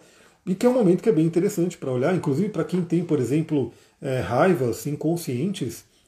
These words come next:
o Marte passando pela doze pode deflagrar isso. Agora, se ele tá saindo da doze e já começa a entrar na um, ou seja, vai pegar o ascendente,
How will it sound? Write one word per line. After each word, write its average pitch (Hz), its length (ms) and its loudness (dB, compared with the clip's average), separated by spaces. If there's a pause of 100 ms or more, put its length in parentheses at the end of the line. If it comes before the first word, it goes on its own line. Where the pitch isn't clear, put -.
o 160 80 -4
Marte 139 360 0
passando 143 280 -4
pela 147 220 2
doze 147 320 0
pode 156 280 0
deflagrar 180 540 0
isso. - 300 -4 (420)
Agora, 135 280 2
se 135 120 -2
ele 220 120 0
tá 196 160 0
saindo 147 300 2
da 147 120 2
doze 139 560 4
e 123 40 -4
já 139 100 -4
começa 139 380 -4
a 147 40 -4
entrar 139 180 -4
na 120 140 -4
um, 202 220 0
ou 147 100 0
seja, 117 380 -4 (260)
vai 143 140 -2
pegar 135 260 0
o 156 40 4
ascendente, 151 680 -2